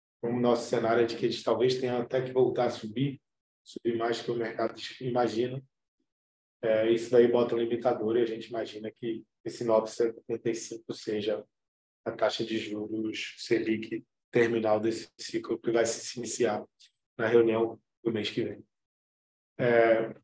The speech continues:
P C I convergindo para a trajetória de metas, né? Quando a gente olha, tá bem claro que a gente já vai trabalhar, é, dentro da banda, é, da meta de inflação.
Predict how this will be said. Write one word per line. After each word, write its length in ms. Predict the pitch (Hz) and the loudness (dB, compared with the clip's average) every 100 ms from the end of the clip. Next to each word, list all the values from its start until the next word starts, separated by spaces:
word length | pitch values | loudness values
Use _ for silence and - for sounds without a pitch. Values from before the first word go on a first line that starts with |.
| _ | _
P 100 | 170 | 2
C 220 | 151 156 | 8 8
I 220 | 151 151 - | 8 4 2
convergindo 480 | 156 139 127 135 151 | 6 8 8 6 4
para 120 | 135 | 4
a 40 | 127 | 2
trajetória 500 | 127 117 117 120 117 | 2 0 -2 -2 -4
de 120 | 113 | -4
metas, 440 | 113 151 - 113 | -4 -4 -4 -6
né? 120 | 123 | -6
Quando 160 | 117 113 | -4 -4
a 40 | |
gente 300 | 107 110 - | -4 -8 -10
olha, 380 | 110 110 110 107 - _ _ _ _ _ _ _ _ | -6 -4 -4 -6 -12 _ _ _ _ _ _ _ _
tá 80 | 113 | -2
bem 240 | 123 127 | 0 2
claro 320 | 131 117 120 | 2 4 4
que 100 | 113 | 2
a 40 | 110 | 0
gente 200 | 113 113 | -2 0
já 100 | 117 | 2
vai 220 | 120 127 | 4 4
trabalhar, 560 | 131 123 113 113 113 - _ - | 4 0 0 -2 -4 -8 _ -10
é, 100 | 120 | -8
dentro 440 | - 131 156 135 127 | 4 8 8 6 0
da 160 | 131 | 0
banda, 540 | 113 113 127 139 131 113 | 0 -2 -2 0 0 -2
é, 300 | - 120 117 - | -6 -12 -14 -16
da 120 | - | -12
meta 180 | 113 110 | -10 -8
de 100 | 107 | -10
inflação. 540 | 107 113 107 - 110 | -10 -8 -8 -8 -12